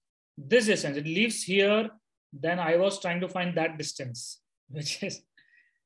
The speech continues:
you know, which is, you know, I was wondering why this is an objective question. So that distance is actually R sine theta.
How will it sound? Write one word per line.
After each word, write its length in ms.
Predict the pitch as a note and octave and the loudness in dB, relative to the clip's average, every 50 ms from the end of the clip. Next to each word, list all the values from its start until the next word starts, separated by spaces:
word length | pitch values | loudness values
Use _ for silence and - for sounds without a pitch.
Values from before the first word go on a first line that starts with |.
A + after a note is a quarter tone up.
| _ _ - | _ _ -12
you 80 | - | -10
know, 80 | C#3+ C#3+ | -8 -6
which 220 | C#3 D3 C#3+ - | -6 -6 -4 -2
is, 160 | D#3+ D3+ D3 | -2 -2 -2
you 80 | D#3 E3 | -4 -6
know, 80 | D#3 E3+ | -4 -4
I 160 | E3 D3+ D#3 | -2 0 2
was 180 | F3 F#3 E3+ | 4 4 2
wondering 400 | D#3+ D#3 D#3 D#3+ D#3+ E3+ E3 D3+ | 2 -2 -4 -4 -6 -8 -8 -6
why 160 | C#3 C#3+ D#3 E3 | -6 -4 -4 -6
this 220 | D#3 D3 D3 - | -6 -8 -10 -10
is 120 | D#3+ D3 | -10 -10
an 140 | D3 D3 C#3+ | -10 -12 -14
objective 500 | C#3 C3 C3 C3 C#3+ C#3+ - - D3 C#3 - | -14 -16 -16 -16 -18 -18 -16 -14 -16 -14 -14
question. 320 | C#3 B2+ - - - A#2+ G#2+ _ _ _ _ _ _ _ _ - - - - _ _ _ - - | -14 -16 -16 -18 -20 -20 -20 _ _ _ _ _ _ _ _ -20 -20 -20 -20 _ _ _ -14 -12
So 120 | - - D3+ C#3+ | -12 -12 -6 -2
that 320 | F3 F#3 A3 B3+ A3+ G3 | 0 2 2 2 2 2
distance 420 | A3 G#3+ G#3+ G#3+ A3+ A3+ A3 A3 | 2 0 0 2 0 2 2 2
is 500 | G3+ F#3 F#3 G3 G3+ G3 - - - - _ _ _ - | 2 4 4 2 2 -2 -6 -12 -16 -18 _ _ _ -10
actually 680 | D3 D3 D3+ - - F#3 F#3 F#3 F#3 G3 G3+ G3+ - _ _ _ _ _ _ _ _ - | -10 -10 -10 -8 -8 -4 -2 0 0 -2 -2 -6 -12 _ _ _ _ _ _ _ _ -6
R 300 | D3+ D3+ D#3+ E3+ E3+ E3 | -4 -2 -2 -2 -2 -4
sine 500 | - - - D#3 C#3+ D3 D3 D3+ D3+ D3 | -8 -10 -8 -8 -6 -6 -6 -8 -10 -10
theta. 320 | - D3+ C#3 - C#3+ B2 | -12 -12 -8 -8 -8 -8